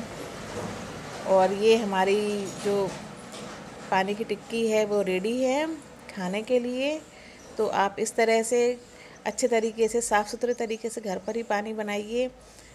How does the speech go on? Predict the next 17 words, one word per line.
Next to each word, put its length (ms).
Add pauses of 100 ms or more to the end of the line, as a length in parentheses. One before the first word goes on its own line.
(120)
और 400 (360)
टिक्की 280
खाने 300
का 120
मज़ा 300
लीजिए। 500 (400)
तो 60
ये 300
वीडियो 380
आपको 320
कैसा 360
लगा 280
प्लीज़ 280
कमेंट 320
करके 280
हमें 180
बताइए 640